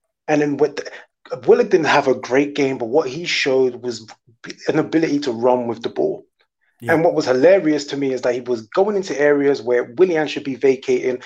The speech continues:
Speaker 1: and it's Willock telling him to move out of the way. You know? So he's not finding the solutions, Arteta, at the minute. But then when you look at what the solutions are and what they may be, it's either inexperience or they're not good enough.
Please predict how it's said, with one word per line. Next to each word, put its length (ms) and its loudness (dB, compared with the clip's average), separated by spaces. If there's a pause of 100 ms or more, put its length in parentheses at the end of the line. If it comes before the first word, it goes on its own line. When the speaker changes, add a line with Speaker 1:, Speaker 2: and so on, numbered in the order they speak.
(140)
Speaker 1:
and 120 -8
it's 100 -12
Willock 400 2
telling 220 -2
him 180 -6
to 100 -14
move 400 -2
out 140 4
of 60 -4
the 80 -4
way. 240 -8 (800)
You 120 0
know? 260 0 (260)
So 500 2 (420)
he's 300 -2
not 340 -2
finding 400 -2
the 60 -4
solutions, 840 -6 (200)
Arteta, 440 0
at 120 -2
the 80 -6
minute. 260 -6 (440)
But 120 2
then 140 4
when 120 0
you 180 2
look 200 2
at 140 0
what 380 0
the 80 0
solutions 680 -4
are 260 2
and 80 -4
what 200 -4
they 80 -4
may 240 -4
be, 260 -4
it's 160 -2
either 220 -4
inexperience 720 0
or 160 2
they're 160 4
not 280 0
good 160 4
enough. 360 -4